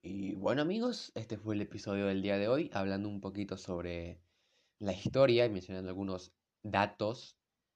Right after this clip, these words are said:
eh, y curiosidades del cuadro paceño de The Strongest, el Gualdinegro. Repasamos sobre su origen, los principales logros. Eh,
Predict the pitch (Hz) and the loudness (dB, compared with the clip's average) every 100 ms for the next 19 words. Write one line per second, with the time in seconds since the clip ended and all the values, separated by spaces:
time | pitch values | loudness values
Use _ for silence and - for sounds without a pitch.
0 | _ _ _ - 87 87 90 85 101 143 | _ _ _ -16 -12 -10 -10 -10 2 6
1 | 175 - 139 139 131 131 131 - 92 - | 6 6 4 6 6 6 0 -6 -6 0
2 | 101 98 98 95 92 - _ - - - | 4 4 2 0 -2 -6 _ -18 -14 -10
3 | 92 101 139 95 85 92 95 104 92 92 | -6 -4 -4 -4 -4 -6 -8 -8 -8 -6
4 | 107 135 135 _ _ _ _ _ _ 90 | -4 -6 -8 _ _ _ _ _ _ -6
5 | 90 92 87 90 92 104 135 165 _ _ | -2 0 0 0 2 2 0 -4 _ _
6 | _ _ _ _ _ _ _ _ _ _ | _ _ _ _ _ _ _ _ _ _
7 | - 107 104 - - 101 104 - 92 95 | -6 -4 -4 -4 -4 -2 -2 -2 -2 -2
8 | - 92 120 139 135 127 120 117 92 101 | -4 2 2 2 -2 0 -2 -4 -6 -8
9 | 98 95 95 90 92 104 123 120 120 117 | -10 -8 -6 -4 -2 0 0 0 -2 -2
10 | - _ _ _ _ _ - - - - | -8 _ _ _ _ _ -12 -12 -10 -12
11 | - | -12